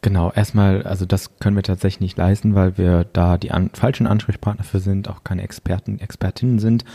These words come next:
Trotzdem glauben wir, dass wir so einen Podcast gut füllen können, weil wir haben euch jetzt oberflächlich mal so ein bisschen erzählt, wie unsere eigene Reise war, die sich teilweise ein bisschen ähnelt,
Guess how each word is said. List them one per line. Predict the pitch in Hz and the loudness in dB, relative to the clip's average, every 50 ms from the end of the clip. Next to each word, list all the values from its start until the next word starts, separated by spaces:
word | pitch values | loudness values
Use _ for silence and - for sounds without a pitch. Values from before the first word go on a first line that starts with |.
| - - - - - - - | -20 -20 -20 -20 -20 -16 -4
Trotzdem | - - 101 - - 135 123 120 120 - | -2 0 0 2 2 0 2 2 0 0
glauben | 104 110 104 107 120 110 | 2 2 2 4 4 2
wir, | 110 | 2
dass | 104 101 - - | 2 0 0 -2
wir | 107 | -2
so | 95 101 | 0 0
einen | 98 92 92 | -2 -2 -2
Podcast | - - 127 - - 117 107 - - | -2 -2 -2 -2 -2 -6 -6 -6 -6
gut | - 101 - | -8 -8 -8
füllen | - - 107 110 127 147 143 | -4 0 2 2 2 2 0
können, | - 135 139 143 143 135 110 | 0 -2 0 0 0 0 0
weil | 107 104 104 104 107 104 - - | 0 2 2 2 2 0 -2 -2
wir | - 104 | -2 0
haben | 104 117 120 | 0 0 0
euch | 113 | 0
jetzt | - 104 - - | -2 -4 -2 -2
oberflächlich | 90 107 123 123 117 - 110 107 104 - 107 104 98 - - - - - - | 0 2 2 0 0 0 0 0 0 0 -2 -2 -2 -4 -8 -16 -20 -16 -10
mal | - 98 98 98 101 101 | -6 -2 0 0 2 2
so | 101 | 2
ein | 98 | 0
bisschen | 113 123 - 104 92 | 0 0 0 -2 -2
erzählt, | - 95 - - 123 117 117 117 113 110 - - - - - - - - _ - | -4 -6 -6 -2 0 2 2 2 0 -2 -6 -14 -20 -20 -20 -20 -20 -14 _ -4
wie | 104 95 101 104 113 | -2 2 2 2 2
unsere | - 110 110 104 104 101 95 95 85 78 - - | 4 2 2 2 0 0 0 0 -2 -2 -2 -2
eigene | - 87 98 117 135 151 151 147 135 | 0 2 2 2 2 0 -2 -2 -2
Reise | 127 131 135 135 131 135 120 | 0 0 0 0 0 0 0
war, | 127 123 123 120 | 2 2 2 2
die | 107 101 | 2 0
sich | 92 95 95 - | -2 -4 -6 -4
teilweise | - 98 92 90 95 92 92 92 | -2 0 2 2 0 0 -2 -4
ein | 85 | -4
bisschen | - - - 95 104 | -6 -8 -8 -6 -4
ähnelt, | - 135 147 143 135 135 135 131 | 0 0 2 2 2 2 2 0